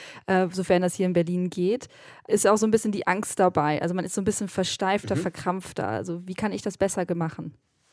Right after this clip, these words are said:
Speaker 2: Also da, ich sag jetzt mal, die Rumpfmuskulatur ist automatisch ein bisschen mehr angespannt.
Speaker 1: Mhm.
Speaker 2: Fangen wir vom Oberkörper an. Dann sollen die Hände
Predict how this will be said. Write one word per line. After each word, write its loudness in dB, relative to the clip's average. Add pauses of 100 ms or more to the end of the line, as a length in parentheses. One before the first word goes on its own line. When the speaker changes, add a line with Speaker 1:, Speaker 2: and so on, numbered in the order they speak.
(260)
Speaker 2:
Also 2
da, 6 (100)
ich -2
sag 4
jetzt 2
mal, 4 (400)
die 4
Rumpfmuskulatur 4
ist 2
automatisch 4
ein 2
bisschen 0
mehr 2
angespannt. -4 (260)
Speaker 1:
Mhm. -2 (100)
Speaker 2:
Fangen -4
wir 0
vom -6
Oberkörper 4
an. -4 (460)
Dann 2
sollen 2
die 2
Hände 4